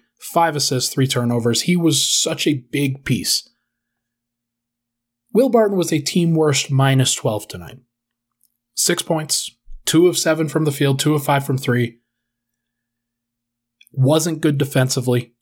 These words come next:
struggled to execute certain things on the defensive end, and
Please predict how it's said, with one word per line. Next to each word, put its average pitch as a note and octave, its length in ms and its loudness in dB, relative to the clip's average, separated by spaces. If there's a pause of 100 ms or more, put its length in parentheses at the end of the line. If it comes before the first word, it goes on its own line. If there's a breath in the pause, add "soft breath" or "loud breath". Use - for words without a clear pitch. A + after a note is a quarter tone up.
struggled D3 640 0
to C#3 680 2
execute C#3 600 -2
certain C3 340 -2
things C3 440 0 (100)
on C3+ 280 2
the B2+ 420 0
defensive C3+ 600 2
end, C#3+ 300 2
and C3 200 0